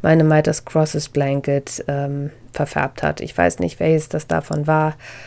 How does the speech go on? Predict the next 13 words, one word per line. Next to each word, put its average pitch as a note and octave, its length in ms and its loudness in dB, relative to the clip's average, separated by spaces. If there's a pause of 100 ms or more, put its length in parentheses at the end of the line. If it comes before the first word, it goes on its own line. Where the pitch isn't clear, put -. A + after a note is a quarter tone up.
(320)
Das - 240 -2
kann D3 240 -2
ich D3+ 220 -4
nicht D#3 340 2
sagen. - 380 -4
Und E3+ 220 -4
mein F3 200 -2
Lieblingsgarn, G#3 760 0
mit F#3+ 160 -4
dem F3+ 140 0
ich F3 100 -8
gearbeitet D#3 680 -8
hab, D3 120 -6